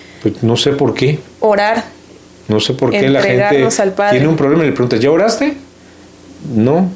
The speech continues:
Speaker 1: no, no lo suficiente, ¿no?
Speaker 2: Es que yo creo como que nos dejamos invadir por todas esas cosas que nos olvidamos de las, de las cosas importantes que nos ayu-, van a ayudar a salir de esos problemas, ¿no? Y
Speaker 1: Te
Speaker 2: una de
Speaker 1: bloqueas.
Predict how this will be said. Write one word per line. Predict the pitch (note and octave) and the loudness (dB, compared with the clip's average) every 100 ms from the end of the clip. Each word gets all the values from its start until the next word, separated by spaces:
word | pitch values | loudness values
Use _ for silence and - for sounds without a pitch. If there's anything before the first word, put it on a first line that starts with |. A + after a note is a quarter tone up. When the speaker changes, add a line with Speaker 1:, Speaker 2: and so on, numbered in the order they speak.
| - - | -12 -6
Speaker 1:
no, | A#2 A2+ B2+ | -2 2 2
no | B2+ C3 | 2 4
lo | C#3+ | 2
suficiente, | D3 - G#2+ B2+ C3 C3 F#2 | 0 -2 -2 0 0 0 0
¿no? | B2 F3+ - | 0 -2 -4
Speaker 2:
Es | A3 A3+ | -2 -2
que | C4+ | 0
yo | B3+ | 2
creo | B3 B3 | 2 0
como | C4+ B3+ | 0 0
que | A#3+ G#3 | 0 0
nos | G3 G3 F#3+ | 0 0 0
dejamos | G3 F#3+ G#3 A3 B3 B3+ | -2 -4 -2 0 0 2
invadir | A#3 G#3 G3+ G3 G#3+ | 0 2 2 0 0
por | A#3+ A#3+ | -2 0
todas | A3+ A#3 A#3 | 0 2 2
esas | A#3+ A#3+ | 2 0
cosas | A#3+ A3+ B3 C4 | 0 0 2 0
que | C4 A3 G3 F#3+ F3+ F#3 - - - - - - | 0 0 2 2 0 -4 -16 -20 -20 -20 -20 -4
nos | G#3+ A#3 A#3 A#3 | 0 2 2 2
olvidamos | B3 A3+ G#3+ G#3+ A3 C4 D4 D4 | 2 2 0 0 0 0 0 2
de | B3 | 2
las, | A3 G#3 G#3 G3+ G3 - - - | 2 2 2 0 -2 -4 -6 -8
de | G#3 G#3+ | -2 0
las | G#3+ G#3 G3+ G3 G3 G3 - - - - - - - - | 2 2 0 0 0 -2 -4 -10 -20 -20 -20 -20 -12 0
cosas | B3 B3+ D4 C#4+ | 0 2 2 2
importantes | B3 A#3 G#3 G3+ G3+ G#3+ B3 C#4+ C#4+ | 2 2 2 0 0 -2 0 0 -2
que | - A#3 G#3+ | 0 0 2
nos | G#3 G#3 A3 | 2 0 0
ayu-, | G3+ G3 G3 | 0 0 0
van | G#3+ B3 | 0 0
a | |
ayudar | B3+ A3 G3+ A#3+ | 2 2 2 2
a | C4 | 0
salir | B3+ A3 G#3+ A3 | 2 2 2 2
de | |
esos | A3 A3+ A3+ | 2 2 0
problemas, | G#3 G3 G#3 F#3+ F#3 | 0 2 2 0 2
¿no? | G3+ C4+ | 2 0
Y | - | 0
Speaker 1:
Te | G3+ | 2
Speaker 2:
una | G#2 | 2
de | - | 0
Speaker 1:
bloqueas. | - A#2 F2+ - | 0 0 0 -4